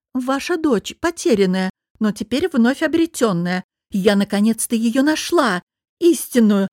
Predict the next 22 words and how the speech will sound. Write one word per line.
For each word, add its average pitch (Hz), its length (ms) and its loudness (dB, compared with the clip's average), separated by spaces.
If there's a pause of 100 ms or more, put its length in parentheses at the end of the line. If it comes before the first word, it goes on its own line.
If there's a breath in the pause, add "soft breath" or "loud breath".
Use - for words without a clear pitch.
(180)
урождённую 190 680 2
графиню 202 540 0
Дианну 196 560 2
Теодору 196 640 2
Даркгольд», 190 840 0 (280)
произнесла 208 600 -4
она 202 180 -2
с - 100 -10
пафосом 208 640 -4 (340)
и 240 80 -6
добавила 220 520 -2
чуть 233 320 -8
тише: 160 580 -6 (580)
«По 208 100 -2
паспорту, 233 640 -2
ввиду 185 340 -4
известных 185 520 -6
вам 180 200 -2
обстоятельств, 226 800 -4 (280)
Аглая 285 380 -2
Петровна 254 500 -2
Пеночкина». 185 840 -2